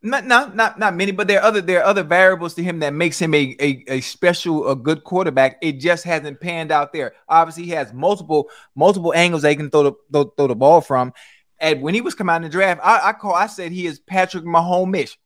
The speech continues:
I didn't say he was Patrick Mahomes. So people don't run with, "Oh, uh, Chad said he was Pat." I said Patrick Mahomes-ish. You know, the ability to throw the ball, throw a sidearm, throw it over the top. He can throw it with his left. He can, he can do all that, you know, all that pretty stuff too.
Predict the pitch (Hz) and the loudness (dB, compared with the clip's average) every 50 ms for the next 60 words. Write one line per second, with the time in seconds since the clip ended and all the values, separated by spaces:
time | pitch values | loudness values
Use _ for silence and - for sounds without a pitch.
0 | - 135 151 185 220 247 262 - 269 262 262 247 233 214 240 233 226 226 233 220 | -6 -2 0 0 0 -2 -4 -2 -2 0 0 0 -4 -4 -2 -2 -2 -2 -2 -2
1 | 220 220 202 175 135 120 107 _ _ _ _ _ - - 160 151 - 214 220 196 | 0 0 0 0 -4 -6 -12 _ _ _ _ _ -6 -4 -4 -2 -2 -2 -2 0
2 | 202 202 214 202 151 151 185 214 220 208 214 208 214 - - - - - 160 175 | 0 0 0 0 2 2 2 2 4 4 2 0 0 -2 -18 -10 -4 -4 -2 -2
3 | 175 170 170 - - 165 160 147 151 - 190 170 165 160 151 - 160 151 156 160 | -2 -4 -4 -6 -4 -2 -2 -2 -2 -2 -4 -2 -2 -2 -2 -4 -4 -4 -2 -2
4 | 160 156 147 - 185 156 147 - - - _ - 135 147 147 - 147 135 - - | -2 -4 -4 -2 -2 -2 -2 -4 -10 -20 _ -4 -2 -2 0 0 -2 -2 -2 -2
5 | 175 170 170 - 180 151 160 160 156 160 165 165 160 160 147 135 117 110 - _ | -2 -2 -2 -2 -4 -6 -2 -2 0 2 2 2 2 2 0 -2 -2 -4 -8 _
6 | _ _ - 151 147 139 139 131 131 123 123 120 139 156 165 170 160 156 151 135 | _ _ -10 -6 -2 0 2 2 2 2 0 0 0 0 0 -2 -2 -6 -8 -8
7 | - - 156 151 151 143 131 147 143 143 147 143 - _ _ _ _ _ - 143 | -2 2 2 2 2 2 2 2 4 4 4 2 -2 _ _ _ _ _ -10 -8
8 | 131 123 - - 156 156 156 156 160 156 156 156 156 143 - 156 143 143 139 131 | -8 -8 -4 0 2 2 2 2 2 0 0 -2 -2 -4 -6 -8 -6 -6 -6 -8
9 | 127 131 123 - 196 170 160 160 - - _ _ _ _ _ - 160 156 - - | -8 -12 -10 -2 0 2 2 2 0 -4 _ _ _ _ _ -8 -8 -6 -4 0
10 | 165 160 151 143 143 131 131 127 143 165 170 170 190 185 185 196 196 185 190 180 | 4 4 4 4 2 -2 -6 -4 -2 -2 -2 -2 -4 -8 -8 -8 -8 -8 -8 -6
11 | 185 190 190 185 185 185 180 180 185 202 190 180 175 175 175 165 - - 190 185 | 0 4 4 4 6 4 2 -2 -2 -2 0 2 2 2 0 -2 -2 -2 -2 -2
12 | 175 160 - 170 156 156 - 175 160 160 | -2 -2 0 0 0 0 0 0 0 0